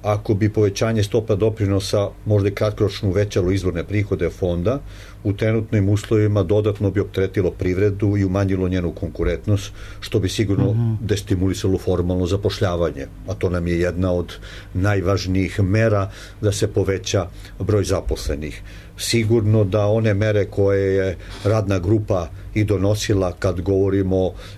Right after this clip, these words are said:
Speaker 1: i o dugoročnim merama, upravo smo i, e,
Speaker 2: Mhm.
Speaker 1: rekli da su to zapošljavanje, e, da se mora promeniti demografski trend, a to je natalitet, da država mora da donese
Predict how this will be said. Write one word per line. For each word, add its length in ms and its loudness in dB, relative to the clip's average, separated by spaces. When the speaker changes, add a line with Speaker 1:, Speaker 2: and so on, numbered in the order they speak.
Speaker 1:
i 180 2
o 140 2
dugoročnim 760 0
merama, 640 2
upravo 500 2
smo 300 0
i, 180 2
e, 100 -2
Speaker 2:
Mhm. 160 6
Speaker 1:
rekli 380 2
da 140 2
su 160 -4
to 380 0
zapošljavanje, 880 0
e, 80 0
da 140 0
se 160 0
mora 420 4
promeniti 720 0
demografski 680 -2
trend, 440 -2
a 120 -6
to 220 0
je 200 -2
natalitet, 800 0
da 140 0
država 340 0
mora 460 2
da 120 0
donese 600 0